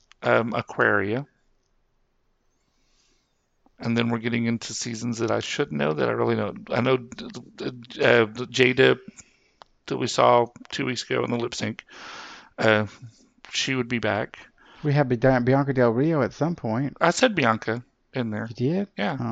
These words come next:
Speaker 2: mm-hmm.
Speaker 1: So, and then if you count All-Stars, then we got Chad Michaels, Alaska, Trixie, Monet, and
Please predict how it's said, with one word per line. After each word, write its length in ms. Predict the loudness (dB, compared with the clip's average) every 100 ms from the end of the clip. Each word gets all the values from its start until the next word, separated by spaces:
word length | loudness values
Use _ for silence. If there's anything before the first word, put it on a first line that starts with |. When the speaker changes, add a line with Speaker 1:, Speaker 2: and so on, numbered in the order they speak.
| -6 -10
Speaker 2:
mm-hmm. 500 | -8 -6 -4 -6 -6 -10 _ -16
Speaker 1:
So, 320 | -8 -6 -6 -10 _ _ _ -20 -16 -14 -14 -4
and 160 | 2 4
then 140 | 4
if 80 | 4
you 60 | 4
count 240 | 4 6
All-Stars, 560 | 6 6 2 0 2 2
then 100 | 2
we 100 | 4
got 280 | 4 2
Chad 260 | 0 0 4
Michaels, 760 | 2 4 4 4 6 4 0 -4
Alaska, 960 | 0 4 4 2 -2 2 4 4 0 _ _ _ _ _ _ _
Trixie, 840 | -2 -2 -2 -4 -4 -2 -4 -8 -12 _ _ _ _ _ _ _ _ _ _ _ _ _ _ _ -2
Monet, 720 | 4 4 6 6 4 2 -4
and 400 | 0 2 0 -4